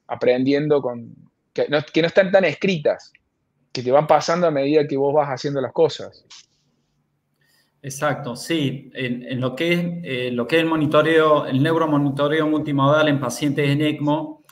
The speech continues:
Speaker 2: eh, tal cual como vos decís, en el caso de ecmo veno venoso,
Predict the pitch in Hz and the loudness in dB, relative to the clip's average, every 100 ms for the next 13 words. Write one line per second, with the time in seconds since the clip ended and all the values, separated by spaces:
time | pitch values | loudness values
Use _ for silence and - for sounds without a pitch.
0 | _ _ _ - 123 123 120 120 117 120 | _ _ _ -6 -2 0 0 0 0 -2
1 | - _ _ - - 127 - 151 147 143 | -6 _ _ -20 -8 -6 2 2 4 4
2 | 143 135 123 - 143 117 - 127 120 165 | 4 4 0 0 -2 -2 -4 -4 -2 0
3 | 170 160 165 151 160 160 160 170 175 175 | 2 0 2 0 2 2 2 2 0 0
4 | 175 170 - | -2 -4 -6